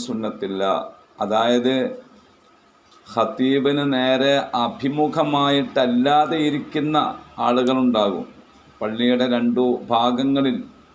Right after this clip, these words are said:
വലതുഭാഗത്തും ഇടതുഭാഗത്തുമൊക്കെ ഇരിക്കുന്ന ആളുകൾ തിരിഞ്ഞ് ചെരിഞ്ഞ് ഇരുന്ന് ഖത്തീബിലേക്ക് മുഖം തിരിക്കേണ്ടതില്ല. അതേസമയം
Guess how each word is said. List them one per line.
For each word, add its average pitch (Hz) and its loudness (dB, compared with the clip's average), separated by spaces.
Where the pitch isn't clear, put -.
വലതുഭാഗത്തും 127 0
ഇടതുഭാഗത്തുമൊക്കെ 131 -2
ഇരിക്കുന്ന 127 -2
ആളുകൾ 123 0
തിരിഞ്ഞ് 160 0
ചെരിഞ്ഞ് 160 2
ഇരുന്ന് 151 0
ഖത്തീബിലേക്ക് 170 -2
മുഖം 156 0
തിരിക്കേണ്ടതില്ല. 101 -2
അതേസമയം 135 0